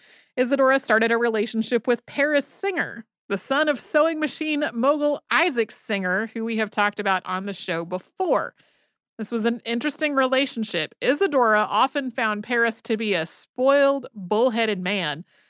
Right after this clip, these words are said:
and she was often frustrated that he seemed to think himself above working people,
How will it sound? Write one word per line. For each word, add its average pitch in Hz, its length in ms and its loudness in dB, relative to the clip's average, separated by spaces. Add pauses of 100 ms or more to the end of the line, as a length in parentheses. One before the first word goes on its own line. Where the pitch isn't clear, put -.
(340)
and 214 140 -4
she 277 80 -4
was 269 140 2
often 302 320 2
frustrated 254 720 -2
that 233 120 0
he 226 140 -2
seemed 240 320 -2
to 226 100 -2
think 262 300 -4
himself 233 480 -2
above 214 540 0
working 233 500 -2
people, 180 600 -2